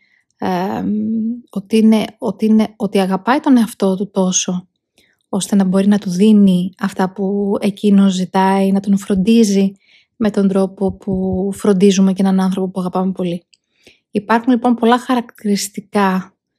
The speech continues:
ταυτότητας πολλές φορές,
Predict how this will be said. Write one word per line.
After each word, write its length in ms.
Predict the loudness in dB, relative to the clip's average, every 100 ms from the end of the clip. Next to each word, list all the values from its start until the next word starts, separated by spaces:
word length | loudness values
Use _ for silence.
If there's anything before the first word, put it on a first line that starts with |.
| _ _ _ _
ταυτότητας 1200 | -6 -4 -4 -2 -2 -4 -4 -2 -2 -2 -4 -6 _ _
πολλές 300 | 0 0 0
φορές, 680 | -2 -2 0 -2 -6 -14